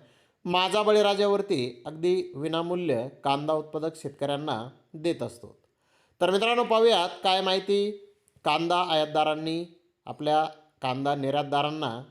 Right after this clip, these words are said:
दिलेले आहे. तर मित्रांनो, बांगलादेशामध्ये कांद्याचे दर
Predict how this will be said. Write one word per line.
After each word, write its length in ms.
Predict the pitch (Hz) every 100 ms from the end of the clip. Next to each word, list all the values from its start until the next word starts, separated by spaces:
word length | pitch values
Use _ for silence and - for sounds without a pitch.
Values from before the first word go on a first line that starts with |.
| -
दिलेले 380 | 165 185 165 120
आहे. 300 | 95 - _ _ _ _ _ _
तर 80 | 196
मित्रांनो, 500 | 202 247 262 170 185 220 - _ _ _ _ _ _ _ _ _ _ _ _ _ _
बांगलादेशामध्ये 960 | 139 170 202 240 247 247 247 247 208 147
कांद्याचे 680 | 160 170 175 190 202 202 214
दर 360 | 196 196 131